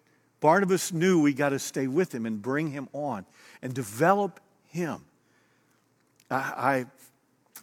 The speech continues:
through the years, I look and I see, and I could name names, but as soon as I do, I'd leave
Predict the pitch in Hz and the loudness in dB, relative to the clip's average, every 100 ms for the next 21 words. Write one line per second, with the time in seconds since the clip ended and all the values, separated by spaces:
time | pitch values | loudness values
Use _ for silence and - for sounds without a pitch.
0 | - 180 202 160 156 143 104 127 135 135 | -2 2 4 6 6 4 4 2 4 2
1 | 127 120 117 117 113 127 120 127 139 127 | 0 -2 -2 -2 -2 -2 2 4 2 0
2 | 113 156 147 143 151 117 120 110 156 135 | 2 4 4 4 2 -2 -6 -2 -2 0
3 | 127 117 131 113 110 135 143 | 0 2 2 2 2 2 2